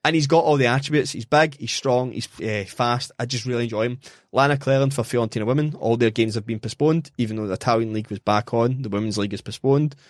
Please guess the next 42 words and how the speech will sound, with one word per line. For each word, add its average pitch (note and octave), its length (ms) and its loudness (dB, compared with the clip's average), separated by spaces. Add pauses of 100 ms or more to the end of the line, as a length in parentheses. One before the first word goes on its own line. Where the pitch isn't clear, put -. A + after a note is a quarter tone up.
(240)
So B2 120 -6
she's A#2+ 260 2
waiting A2+ 260 2
on G#2 220 -2
a G2 280 2 (120)
quarter-final A2 540 0
second A2 360 -2
leg G2 160 -4
against F#2+ 300 -6
A F#2+ 60 -6
C - 160 -10
Milan. G#2 360 0 (800)
And G#2 360 0
Gary D#3 200 4
Mackay-Stevens A#2 640 0
versus A#2+ 380 0
Chris A2+ 200 -4
Caddens. A2+ 400 0
So A#2 120 -4
the A2+ 100 -2
opening C3 340 0
day A#2 140 4
we A#2 80 2
had A2+ 100 -2
Columbus C3 380 2
Crew A2+ 220 0
versus G#2 320 -4
New G#2 100 -6
York G#2+ 200 -2
City, C3+ 300 2
which A2+ 260 -2
is G2 100 -6
Gary G2+ 220 0
Mackay-Stevens, G2+ 840 -4
New G#2 80 -6
York G2 200 -6
City A#2 260 0
versus G2+ 640 -6 (180)
Chris - 200 -6
Cadden, G2+ 520 -2
Columbus F2+ 340 -10
Crew. C#3 300 4